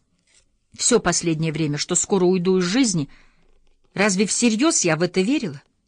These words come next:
Разве, приняв это решение, почувствовала, что значит «никогда»? Да нет. Я чувствовала другое, что я вольна собой распорядиться. Думаю, даже за несколько минут до того, как покончить с собой, я всё равно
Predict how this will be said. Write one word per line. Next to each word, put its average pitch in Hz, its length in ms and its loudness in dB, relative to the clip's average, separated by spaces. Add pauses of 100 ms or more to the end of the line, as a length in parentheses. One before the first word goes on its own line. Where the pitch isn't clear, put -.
(680)
Разве, 226 320 2
приняв 262 400 2
это - 120 0
решение, 220 460 2
почувствовала, 202 640 -2
что - 180 -2
значит 220 460 -2
«никогда»? 247 600 0 (220)
Да 277 140 0
нет. 330 360 -6 (1040)
Я 156 120 -10
чувствовала 160 420 -6
другое, 143 440 -2
что - 180 -6
я 143 220 -2 (200)
вольна 135 540 0
собой 147 460 -2 (180)
распорядиться. 156 920 -4 (600)
Думаю, 196 320 4
даже 185 240 2
за 196 140 4
несколько 196 520 2 (220)
минут 208 380 6
до 165 100 2
того, 165 300 0
как - 200 -4
покончить 165 500 -2
с - 40 -4
собой, 165 320 0
я 156 140 0
всё - 160 -2
равно 180 300 2